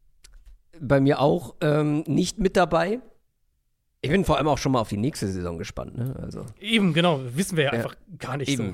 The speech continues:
Speaker 2: so.
Speaker 1: Es ist halt, das kann dann nach nächster Saison schon ganz anders aussehen,
Speaker 2: Mhm.
Speaker 1: geschweige denn dann in zwei Saisons. Wer für mich auch noch mit drin bleiben muss aus meiner Top fünf, weil ich glaube, er ist einfach zu, er wird zu konstant sein, um nicht mit dabei zu sein,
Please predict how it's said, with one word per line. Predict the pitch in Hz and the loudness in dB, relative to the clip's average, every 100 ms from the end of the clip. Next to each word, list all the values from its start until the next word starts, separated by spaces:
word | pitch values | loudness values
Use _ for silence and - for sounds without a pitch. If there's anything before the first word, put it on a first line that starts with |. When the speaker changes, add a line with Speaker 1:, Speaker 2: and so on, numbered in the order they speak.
| - | -6
Speaker 2:
so. | |
Speaker 1:
Es | 107 110 | -6 -4
ist | 117 | -2
halt, | 117 113 101 - - | 0 0 -2 -12 -10
das | - 117 | -6 -2
kann | - 127 | 0 0
dann | 127 | 2
nach | 120 113 113 | 0 -2 2
nächster | 151 185 127 | 2 2 -2
Saison | 104 104 95 | -2 -4 -6
schon | - | -6
ganz | 98 98 | -4 -4
anders | 90 101 98 | -4 -4 -4
aussehen, | 90 98 107 110 | -6 -4 -2 0
Speaker 2:
Mhm. | |
Speaker 1:
geschweige | 110 - - 110 | 0 2 2 0
denn | 110 110 | 0 -2
dann | 110 | -2
in | - 117 | -4 -6
zwei | - 139 | 0 0
Saisons. | 120 110 107 135 - - - - - _ _ _ _ _ _ _ _ _ | 0 -2 -2 -4 -8 -16 -20 -20 -20 _ _ _ _ _ _ _ _ _
Wer | 143 131 170 | -8 0 0
für | 180 185 | 2 2
mich | 165 160 - | 2 0 0
auch | 143 175 160 | 2 2 0
noch | - 156 - | 0 0 0
mit | 143 - 127 | -2 0 0
drin | 147 151 | 0 2
bleiben | 123 131 123 | 2 2 2
muss | 120 143 180 | 0 0 0
aus | - 123 131 | -2 -2 0
meiner | 135 131 | 0 -2
Top | - 120 | -4 -6
fünf, | - - 151 143 - | -4 -2 -2 -2 -4
weil | 127 | -6
ich | 127 - | -8 -8
glaube, | 107 123 143 147 | -2 -2 0 -2
er | 127 | -2
ist | 131 | -4
einfach | - 131 131 - | -4 -4 -6 -8
zu, | - - 165 165 170 - | -8 -4 0 0 0 -2
er | 123 | -2
wird | 143 - | -2 -2
zu | - | -6
konstant | 214 180 143 - 143 151 139 | -2 0 0 -2 -2 -2 -2
sein, | 120 113 | -2 -2
um | 120 | -4
nicht | 113 | -4
mit | 113 110 | -4 -4
dabei | 95 101 | -2 -4
zu | 101 - | -4 -8
sein, | 92 76 95 | -8 -10 -12